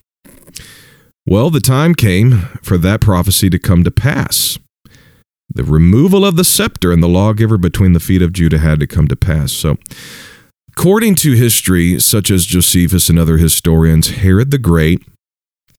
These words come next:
who was not a Jew, he was an Edomite, a descendant of Esau. He granted power to the Sanhedrin, the Sanhedrin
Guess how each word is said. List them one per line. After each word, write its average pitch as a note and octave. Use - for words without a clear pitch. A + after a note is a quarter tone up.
who A#2+
was D3+
not D#3
a E3
Jew, F2
he F#2+
was G2
an G2
Edomite, F#2
a E2
descendant A#2+
of F2+
Esau. F#2+
He A#3
granted D3+
power A#2
to G#2+
the F2
Sanhedrin, F2
the -
Sanhedrin D#2+